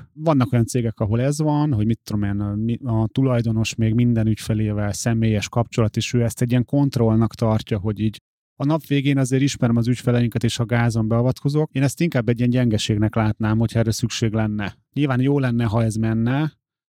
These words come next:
meg, ö, ugye teszünk is rá kísérleteket, főleg ilyen csoportos, ugye most pont jövő héten lesz az első ilyen komolyabb,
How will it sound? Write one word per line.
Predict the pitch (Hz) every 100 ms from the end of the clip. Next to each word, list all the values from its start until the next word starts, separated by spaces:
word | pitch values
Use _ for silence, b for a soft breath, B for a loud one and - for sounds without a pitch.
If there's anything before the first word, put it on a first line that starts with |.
| -
meg, | 110 104
ö, | 113 113 131
ugye | 123
teszünk | 113 135 127 117
is | -
rá | 120 113
kísérleteket, | 120 - 113 110 - 113
főleg | - 123 110 107
ilyen | 110 107
csoportos, | 120 - 107 107 - 104 -
ugye | 110 104
most | 110 - _ _ -
pont | 113 107
jövő | 113 110
héten | 107 107
lesz | 110 104 -
az | 107
első | 110 107 - 110
ilyen | 107 107
komolyabb, | - 110 110 107